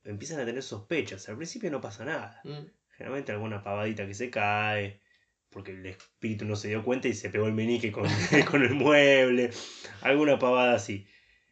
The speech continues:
Speaker 1: Ahora, cuando empiezan a sospechar es cuando el espíritu dice, "¿Qué me querés descubrir vos?". Y ahí, "Ah, así que me descubriste, ahora, ahora vas a ver lo que descubriste".
Speaker 2: No me morí para que me anden viendo en todos lados,
Speaker 1: Y
Speaker 2: dice, eh.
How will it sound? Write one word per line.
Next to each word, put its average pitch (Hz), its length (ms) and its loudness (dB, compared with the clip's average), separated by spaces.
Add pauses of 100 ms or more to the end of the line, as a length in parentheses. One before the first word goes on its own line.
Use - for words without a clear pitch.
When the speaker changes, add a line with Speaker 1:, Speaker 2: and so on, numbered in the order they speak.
(320)
Speaker 1:
Ahora, 123 320 4
cuando 117 220 -2
empiezan 190 300 -6
a - 40 -6
sospechar 160 460 -2
es - 60 -2
cuando 120 240 -2
el 120 60 0
espíritu 143 360 -6
dice, 143 220 -6
"¿Qué 220 100 -6
me 185 120 -4
querés 104 200 0
descubrir 101 400 -4
vos?". 92 320 -14
Y 104 80 -6
ahí, 143 420 6
"Ah, 156 340 8
así 143 180 -4
que 143 100 0
me 127 80 0
descubriste, 143 560 -2
ahora, 131 260 2
ahora 151 260 4
vas 135 200 4
a 123 60 4
ver 113 100 2
lo 104 100 -2
que 104 100 -2
descubriste". 104 440 -4
Speaker 2:
No 127 60 0
me 131 100 0
morí 131 340 4
para 104 220 0
que 104 100 -2
me 110 100 -4
anden 110 220 -6
viendo 110 220 -4
en 104 80 -8
todos 104 220 -2
lados, 95 400 -2 (200)
Speaker 1:
Y 135 280 -2
Speaker 2:
dice, 120 180 -2 (540)
eh. 101 60 -20